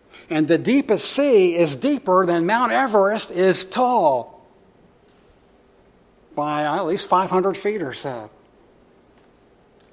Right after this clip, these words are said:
The distance is boundless. The sins are gone. And, and, and the verse we just read said, "All their sins."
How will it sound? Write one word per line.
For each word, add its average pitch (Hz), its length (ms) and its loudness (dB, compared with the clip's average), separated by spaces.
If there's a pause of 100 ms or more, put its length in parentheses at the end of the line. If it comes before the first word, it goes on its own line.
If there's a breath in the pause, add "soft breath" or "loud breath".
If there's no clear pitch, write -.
(140)
The 139 120 -2
distance 190 560 -4
is 160 140 -2
boundless. 160 760 -2 (300 loud breath)
The 156 100 4
sins 214 420 4
are 180 160 8
gone. 156 540 0 (840 loud breath)
And, 170 300 2
and, 185 320 0
and 202 100 -2
the 180 80 2
verse 220 320 4
we 208 140 0
just 226 180 0
read 254 280 -2
said, 220 260 -2 (120)
"All 262 340 6
their 247 240 4
sins." 175 640 -6